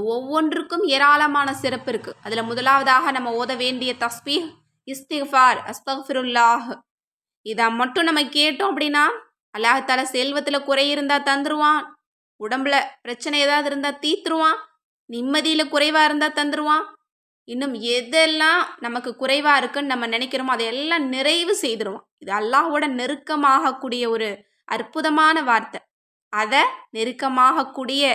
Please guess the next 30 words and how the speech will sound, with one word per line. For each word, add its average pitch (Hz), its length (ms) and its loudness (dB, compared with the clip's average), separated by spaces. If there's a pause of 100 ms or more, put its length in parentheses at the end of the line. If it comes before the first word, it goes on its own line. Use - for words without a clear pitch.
(140)
இந்த 220 220 -10
நேரத்துல 302 640 0
நம்ம 247 240 -6
சொல்றதுக்கு 254 720 -4 (480)
நமக்கு 269 580 0
முதல்ல 302 340 2
அல்லாஹ் 269 320 2
தஆலா 240 280 0
அந்த 247 180 -2 (100)
பாக்கியத்தை 269 580 2
கொடுக்கணும். 208 460 -6 (400)
எனவே 202 300 -4 (600)
தஹஜத்துல 320 920 0 (180)
சிறந்த 302 600 0
தஸ்பீஹ் 269 480 -4
செய்யணும் 240 300 -2
அப்படின்னா 226 360 0 (440)
அது 220 220 -4
இஸ்திக்ஃபார் 220 640 0
தான். 208 160 -2 (760)
எனவே 208 220 -4
இந்த 254 200 0
இஸ்திக்ஃபாரை 320 720 0
இன்ஷா 302 440 0
அல்லாஹ் 285 320 4
நீங்க 247 180 -4
நூறு 262 300 -4
முறை 220 240 -2
ஓதி 226 220 0
பாருங்க. 196 380 -4